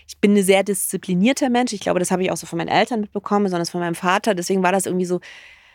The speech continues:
das macht man eigentlich nicht sowas. Und dann dachte ich mir so, genau, das machst du jetzt. Das ist total gut, weil ich hatte auch keinen Plan, was ich danach mache. Also es war, ich wusste, was ich nicht wollte, aber ich wusste nicht, was ich wollte. Und dann habe ich mir ein, ähm,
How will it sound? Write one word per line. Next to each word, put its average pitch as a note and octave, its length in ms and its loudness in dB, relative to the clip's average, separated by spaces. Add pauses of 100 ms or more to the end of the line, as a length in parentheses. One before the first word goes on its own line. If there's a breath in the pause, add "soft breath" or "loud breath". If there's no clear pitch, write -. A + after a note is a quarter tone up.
(140)
das - 200 -2
macht D#3+ 260 0
man G#3+ 160 2
eigentlich G#3 380 0
nicht G#3 180 2
sowas. G#3+ 340 2
Und F#3+ 60 0
dann F#3 60 0
dachte F3+ 100 0
ich F3 60 -4
mir F3+ 80 2
so, E3+ 100 -2
genau, E3+ 240 0
das E3+ 160 -8
machst - 300 -6
du D#3+ 40 -2
jetzt. - 420 -10
Das E3 120 -8
ist - 120 -10
total - 320 0
gut, E3+ 260 0
weil - 100 -2
ich - 80 -2
hatte F#3 160 2
auch - 100 0
keinen F3+ 220 2
Plan, F3+ 260 0
was F#3 140 -2
ich - 80 -10
danach F3 400 0
mache. G3+ 340 2
Also F3 200 0
es F3 160 -4
war, F3+ 220 4 (680 soft breath)
ich E3 160 -4
wusste, G3+ 240 2
was F#3+ 160 4
ich F#3 100 -2
nicht A3+ 260 2
wollte, G3+ 280 4
aber F3+ 100 -2
ich F3+ 140 -6
wusste F#3 180 -4
nicht, F3+ 140 -4
was F3+ 120 -4
ich E3+ 160 -10
wollte. A3+ 340 4
Und F#3+ 100 0
dann F3 140 -2
habe F3+ 100 -2
ich - 120 -8
mir F3+ 160 2
ein, E3+ 240 0
ähm, F3 380 -4